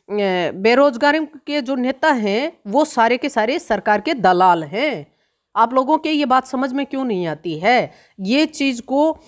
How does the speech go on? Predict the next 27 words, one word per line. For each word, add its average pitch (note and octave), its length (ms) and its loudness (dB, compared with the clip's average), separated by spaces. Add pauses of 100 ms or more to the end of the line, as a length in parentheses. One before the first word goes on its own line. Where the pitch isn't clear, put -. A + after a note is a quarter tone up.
(340)
दूसरी E4+ 420 4
साइड C4+ 320 2
में B3+ 120 -4
ले B3 120 -2
जाने A#3 280 0
के A#3+ 140 -6
लिए B3 200 0
आपके C4 380 2
बीच A3+ 220 -4
में A#3+ 100 -4
खड़ा G#3+ 260 2
कर G#3 140 -4
देती F3+ 320 -6
है D#4+ 120 0
इनको। E3+ 420 -4 (1000)
और A#3+ 120 4
आप B3 360 4
लोग D4 240 2
हैं, D#4 360 -4 (160)
सर्दी, B3+ 500 0
गर्मी, B3+ 520 0
वर्षा B3 560 2
कुछ D#4+ 340 0
नहीं C#4+ 220 4
देखते C4 320 -2
हो, A#3+ 380 -2
उनके C4 320 0